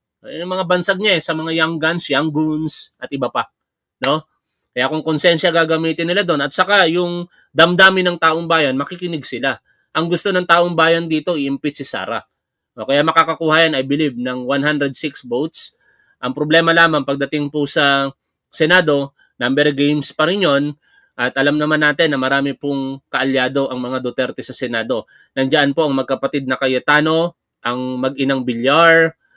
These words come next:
ang kapatid ng ating Pangulo na si Marcos, Aimee, at, ah, yung tatlo, si Padilla, si Bongo, at saka si De La Rosa. Eh, labing-anim na senador ang kailangan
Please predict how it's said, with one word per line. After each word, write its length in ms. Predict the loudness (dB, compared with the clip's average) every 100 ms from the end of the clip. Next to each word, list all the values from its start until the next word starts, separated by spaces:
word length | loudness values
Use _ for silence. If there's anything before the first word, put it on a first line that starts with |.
| _ _ _
ang 240 | 0 0
kapatid 400 | -2 -4 -2 -2
ng 80 | 0
ating 320 | -2 -2 -4
Pangulo 400 | -2 -2 0 -2
na 80 | -2
si 80 | -4
Marcos, 880 | 0 2 2 2 2 2 -4 -8 _ _ _ -2
Aimee, 480 | 0 2 2 0 -2 _ _ _ _ _ _ -20 -4
at, 320 | -2 0 0
ah, 400 | 2 2 0 -2
yung 240 | -4 -2
tatlo, 480 | -4 0 2 2 0 _ _
si 320 | _ -8 -4 -2 -2 -2 -2 -2 -4 -4
Padilla, 720 | -2 2 4 6 6 6 4 0 _ _ _ _
si 280 | -12 -6 -4 -2 -2 -2 -2 -2 -2 -2 -4 -6 -8 -10 -10 -12 -16 _ _ _ _ _
Bongo, 640 | 4 4 6 6 6 4 -4 _ _ _
at 160 | -10 -4
saka 240 | -2 0
si 160 | -2 0
De 80 |
La 160 | 4 6
Rosa. 400 | 6 6 4 4 -4 _ _ _
Eh, 80 | 2 2
labing-anim 560 | 2 2 2 2 2
na 80 | 0
senador 400 | 0 0 2 0
ang 80 | 0
kailangan 480 | -2 2 4 4